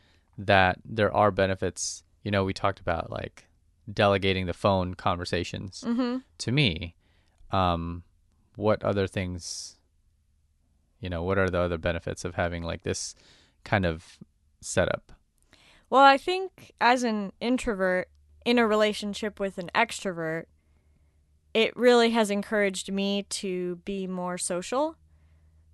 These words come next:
Speaker 2: Um, you know, like, I would, I would just sit at home by myself most nights of the week if I didn't have somebody, like, kind of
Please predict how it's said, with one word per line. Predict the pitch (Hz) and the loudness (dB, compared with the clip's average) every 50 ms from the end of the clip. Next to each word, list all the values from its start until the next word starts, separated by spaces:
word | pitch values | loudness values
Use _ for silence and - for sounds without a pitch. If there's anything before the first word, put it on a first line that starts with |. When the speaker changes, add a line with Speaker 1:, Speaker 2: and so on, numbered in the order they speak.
| _ _ | _ _
Speaker 2:
Um, | - 196 185 185 180 180 175 175 175 180 - - _ _ _ _ - | -6 -4 -2 -2 -2 -2 -4 -4 -6 -8 -10 -12 _ _ _ _ -8
you | - 214 202 | -6 -2 0
know, | 180 170 | 0 2
like, | 170 185 190 - - | 2 0 0 0 4
I | - 208 233 240 | 6 8 8 8
would, | 247 247 240 233 226 226 220 214 208 202 - _ _ _ _ _ _ _ _ | 8 6 6 6 6 4 2 0 -2 -6 -12 _ _ _ _ _ _ _ _
I | - 208 220 | 2 4 4
would | 226 233 226 220 202 | 4 2 0 -2 -2
just | 202 208 202 - - _ _ _ _ _ - | -4 -4 -4 -6 -8 _ _ _ _ _ -10
sit | - - 202 190 190 | -6 -4 -2 -2 -2
at | 190 175 | -2 -4
home | 160 190 180 180 180 180 180 180 180 190 208 _ _ _ _ _ _ _ _ _ _ _ | -4 -6 -6 -6 -6 -6 -6 -8 -10 -12 -16 _ _ _ _ _ _ _ _ _ _ _
by | - 165 175 | -6 -4 -4
myself | 170 160 170 175 - - 170 165 170 175 - - - | -4 -4 -6 -4 -4 -2 -2 -2 -2 -6 -8 -12 -10
most | 180 170 170 175 - - | -8 -8 -8 -8 -8 -8
nights | 180 160 160 170 - | -8 -8 -8 -8 -10
of | 190 170 | -10 -8
the | 175 165 | -8 -8
week | 165 165 165 165 175 - _ - - _ _ _ _ _ _ _ _ _ _ _ _ _ _ _ 185 | -6 -6 -6 -6 -8 -10 _ -20 -20 _ _ _ _ _ _ _ _ _ _ _ _ _ _ _ -2
if | 196 - - | -2 0 0
I | 196 185 180 | 0 2 2
didn't | 175 170 - 190 180 175 185 175 - - _ _ _ _ | 0 -2 -4 -6 -6 -4 -6 -6 -8 -10 _ _ _ _
have | 180 190 180 175 175 | -8 -6 -6 -6 -6
somebody, | - - 180 175 175 180 170 175 175 175 | -6 -6 -6 -6 -6 -6 -6 -4 -4 -4
like, | 170 165 165 | -4 -6 -6
kind | - 190 165 160 | -8 -10 -10 -10
of | 165 | -10